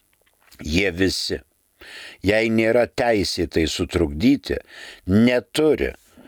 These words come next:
atsisakyti noriai padėti. Jis, klebonas, taip pat turi skatinti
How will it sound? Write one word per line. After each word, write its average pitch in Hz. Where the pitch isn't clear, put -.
atsisakyti 98
noriai 95
padėti. 80
Jis, 98
klebonas, 65
taip 107
pat 135
turi 113
skatinti 73